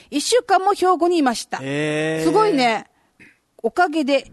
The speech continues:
Speaker 1: 姫路城や六甲山と予定外の観光もできて、ラッキーでした。
Speaker 2: いいね。
Speaker 1: あ、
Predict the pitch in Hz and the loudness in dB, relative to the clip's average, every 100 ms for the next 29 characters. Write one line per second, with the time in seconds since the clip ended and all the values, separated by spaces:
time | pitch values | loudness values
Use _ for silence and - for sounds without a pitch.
0 | - - 247 320 330 269 247 220 196 202 | -14 -4 -2 0 -2 0 0 2 0 -2
1 | - - 403 381 320 294 285 220 214 285 | -4 -2 -2 0 -2 0 -2 -2 -2 -2
2 | 285 262 247 247 247 247 - 233 226 208 | -2 -2 -2 -2 -4 -4 -4 -4 -4 -6
3 | - - 233 180 180 - 480 440 - - | -8 -12 -12 -12 -10 -4 -2 -2 -4 -8
4 | - 190 185 147 156 123 196 | -8 -8 -2 0 0 -2 -6